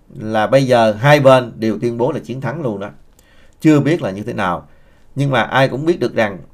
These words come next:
bà Michelle Steele đang nằm trong tâm điểm của những cái bê bối, của những cái rắc rối và có cái sự liên quan đến ông Đỗ. Và cho nên đó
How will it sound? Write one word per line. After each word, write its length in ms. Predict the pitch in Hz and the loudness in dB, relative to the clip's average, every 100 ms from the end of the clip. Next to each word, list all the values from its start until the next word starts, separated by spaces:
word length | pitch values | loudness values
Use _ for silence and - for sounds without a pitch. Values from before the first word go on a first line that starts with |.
| - | -12
bà 380 | 113 117 117 117 | 0 2 2 0
Michelle 560 | 110 117 113 110 131 127 | -2 -2 -2 -4 -6 -4
Steele 280 | 131 127 117 - | -4 -4 -6 -4
đang 500 | 127 127 123 117 113 | -2 -2 -6 -8 -6
nằm 280 | 104 95 82 | -6 -6 -2
trong 220 | 117 117 110 - | -2 -2 -6 -2
tâm 300 | 123 117 101 | -2 -4 -8
điểm 360 | 95 101 143 - - _ _ | -10 -10 -14 -18 -20 _ _
của 200 | 92 113 | -6 -6
những 340 | 127 95 90 | -6 -10 -10
cái 120 | 123 123 | -8 -6
bê 180 | 110 | -4
bối, 320 | 104 101 127 180 - | -2 0 0 -4 -12
của 180 | 98 123 | -8 -8
những 400 | 113 101 90 110 | -8 -12 -12 -8
cái 120 | 147 | -8
rắc 140 | 151 151 | -8 -6
rối 320 | 135 139 202 - - - _ 127 | -2 0 -2 -8 -20 -20 _ -8
và 340 | 117 117 98 - - | -2 0 -2 -6 -6
có 220 | - 156 151 | -2 -2 -4
cái 40 | |
sự 200 | 120 92 | -10 -6
liên 360 | 113 120 104 113 | -4 -4 -2 -2
quan 240 | 107 95 | -2 -2
đến 220 | 107 117 - | -2 -2 -8
ông 460 | 104 90 98 92 | -10 -10 -12 -10
Đỗ. 260 | 87 78 135 - - - - _ - - - _ _ _ _ _ _ _ _ - | -8 -8 -12 -20 -20 -20 -20 _ -20 -20 -20 _ _ _ _ _ _ _ _ 0
Và 320 | 127 127 127 127 123 113 - _ - | 2 4 2 -2 -8 -10 -14 _ 4
cho 200 | 151 151 | 6 6
nên 300 | 151 151 156 | 6 6 4
đó 220 | 185 | 0